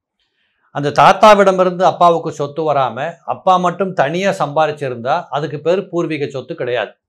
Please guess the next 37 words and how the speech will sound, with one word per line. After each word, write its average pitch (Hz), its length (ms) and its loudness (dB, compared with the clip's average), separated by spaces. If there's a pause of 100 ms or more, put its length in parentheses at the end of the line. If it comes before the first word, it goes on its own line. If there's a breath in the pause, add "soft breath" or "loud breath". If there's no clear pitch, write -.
(880)
அப்ப 170 260 2
அந்த 180 260 6
அடிப்படையில, 208 440 2
இந்த 185 140 -2
பூர்வீக 220 460 -2
சொத்துக்கள் 185 540 -2
இருக்கப்பட்ட 165 560 -2
குடும்பங்களில் 151 840 -6 (380 soft breath)
ஒரு 170 120 2
அண்ணன் 175 220 0
தம்பி 180 200 -2
அஞ்சு 160 260 -2
பேர், 165 160 2
ஆறு 160 320 2
பேர், 151 180 -4
இல்ல 175 140 -2
மூணு 156 260 -8
பேர், 147 160 -2
ரெண்டு 151 280 -4
பேர் 156 160 -2
இப்படி 147 200 -6
இருக்காங்கன்னு 151 380 -6
வச்சுக்கோங்களேன். 127 500 -8 (640)
அதாவது, 147 320 -2
இன்னொரு 156 300 0
ஜெனரேஷன்ல 165 580 -2
இந்த 151 120 -10
பிரச்சனை 147 360 -8
வராது. 143 300 -2
ஏன்னா, 143 240 -6
வீட்டுக்கு 147 300 -8
வீடு 151 180 -2
ஒரு 139 220 -4
புள்ள, 143 160 -6
ரெண்டு 131 220 -6
புள்ளைன்னு 135 300 -8
ஆயிப்போச்சு. 123 400 -10